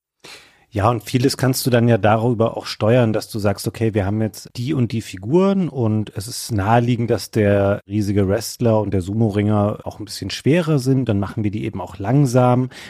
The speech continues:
und dann haben sie vieles leider, glaube ich, einfach hin und her geschoben, um zu sagen, okay, Geschwindigkeit ist hier drei von zehn, dafür macht er aber Schaden neun von zehn, während es bei anderen vielleicht eher so gemittelt ist und bei einer Chun-Li ist Geschwindigkeit dann super hoch, dafür macht sie nicht so viel Schaden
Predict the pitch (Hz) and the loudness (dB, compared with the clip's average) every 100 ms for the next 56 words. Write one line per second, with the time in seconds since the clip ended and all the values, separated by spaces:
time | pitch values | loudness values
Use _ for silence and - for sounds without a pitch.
0 | - - 107 107 95 123 131 - 135 127 | -16 -10 -4 -4 0 -2 -2 -6 -4 -4
1 | - 107 113 123 110 117 - 107 104 - | 0 2 4 4 4 0 -6 -4 -4 -4
2 | 110 - - 113 107 110 131 131 113 107 | -6 -6 -4 -2 0 0 2 0 -2 -2
3 | 101 - 107 110 104 - 107 - - - | -4 0 0 2 0 0 0 -2 -14 -20
4 | - 117 123 143 139 139 127 - - - | -8 -2 2 2 2 0 0 0 -6 -4
5 | 110 110 131 143 139 - 127 127 127 110 | -2 0 0 0 -2 0 2 2 2 0
6 | 107 113 110 - 117 104 104 - 120 123 | -2 -2 -4 -4 -4 -2 -4 -2 0 0
7 | 123 131 135 127 151 - 110 - 98 110 | 0 -2 0 0 0 0 -4 -2 2 2
8 | 135 - - - - 107 101 101 - - | 2 -2 -12 -20 -2 0 0 -2 -6 -2
9 | 117 123 117 117 98 123 107 95 92 120 | 2 2 2 0 -2 -2 -2 -4 -2 -2
10 | 160 185 147 139 127 - 101 95 95 95 | 2 2 2 0 0 0 -2 0 0 0
11 | - - 104 101 131 120 - - 120 120 | -4 -6 -2 2 2 0 -4 -4 -2 -2
12 | 117 110 104 98 92 95 90 87 139 139 | -2 -4 -2 -2 -2 -4 -4 2 4 4
13 | - 104 - 98 95 - 104 98 - - | 0 -6 -4 -4 -4 -8 -8 -8 -8 -10
14 | 95 - 110 120 123 123 | -8 -4 0 2 2 0